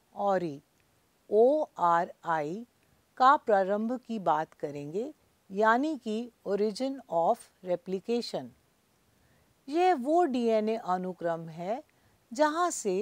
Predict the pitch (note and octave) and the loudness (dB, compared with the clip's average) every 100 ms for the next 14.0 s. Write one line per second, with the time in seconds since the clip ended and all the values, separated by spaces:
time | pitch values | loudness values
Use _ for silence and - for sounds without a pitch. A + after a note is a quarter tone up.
0 | B3+ _ _ _ _ - C#4+ D4+ C#4 G#3 | -6 _ _ _ _ -6 -2 0 2 0
1 | G3 A3+ C4 _ _ _ - B3 A#3+ E4+ | -2 -6 -8 _ _ _ -4 -2 0 -2
2 | B3 G#3 - F#3 G3+ C4 _ _ - A#3+ | 0 -2 -2 -8 -8 -10 _ _ -6 0
3 | E4 D#4+ G#3 F#3 F3+ F#3+ - G#3 - C4+ | 2 2 -2 -4 -2 -6 -2 -2 -2 -6
4 | C4 - A#3+ C4+ - G3 E3+ D#3+ G#3+ - | -8 -8 -10 -10 -8 -6 -2 0 0 -4
5 | _ _ - A3 - G#3+ F3+ D#3 - _ | _ _ -6 -6 -4 -8 -8 -10 -12 _
6 | _ _ _ _ _ _ _ - F#4+ - | _ _ _ _ _ _ _ 2 2 2
7 | - B3+ C#4+ D#4+ E4+ C4 A3+ G#3 F#3+ F#3 | 0 4 4 4 0 0 0 0 -2 -4
8 | F3 F3+ E3+ - F#3 B3 C#4+ _ _ _ | 0 0 -2 -6 -6 -6 -14 _ _ _
9 | _ _ - C#4+ E4 - F#3+ F#3+ G3 - | _ _ 0 2 4 2 4 4 2 -2
10 | - F3 D#3+ F3 A#3 _ _ _ _ - | -6 -4 -4 -6 -10 _ _ _ _ -10
11 | G#3+ B3 D4+ D#4+ E4 E4 - A3 G3 E3 | -6 -4 -4 -4 -4 -4 -6 -4 -4 -6
12 | A3+ D4 G3+ E3 C#3+ - D3 D3 E3 A3+ | -6 -6 -2 -2 -2 -8 -10 -10 -10 -12
13 | D#4 _ _ _ _ - D#4 C4+ A#3+ G3+ | -12 _ _ _ _ -4 -2 2 2 0